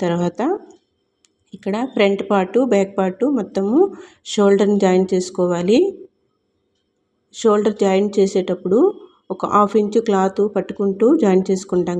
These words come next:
కదా, అలాగే రెండు గీతలు అంటే హాఫ్ ఇంచు కంటే ఇంకో రెండు గీతలు అనేవి ఎక్కువ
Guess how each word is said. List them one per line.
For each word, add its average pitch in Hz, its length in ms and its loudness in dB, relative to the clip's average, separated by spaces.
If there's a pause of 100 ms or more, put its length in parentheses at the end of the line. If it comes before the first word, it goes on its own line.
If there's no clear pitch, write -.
కదా, 185 180 -4 (240)
అలాగే 202 340 0 (640)
రెండు 214 260 4 (100)
గీతలు 202 400 2 (480)
అంటే 190 180 -2 (200)
హాఫ్ 202 300 0
ఇంచు 220 220 -6
కంటే 202 280 0 (140)
ఇంకో 208 160 0 (120)
రెండు 202 280 4
గీతలు 208 320 2
అనేవి 196 320 4 (1000)
ఎక్కువ 226 220 -4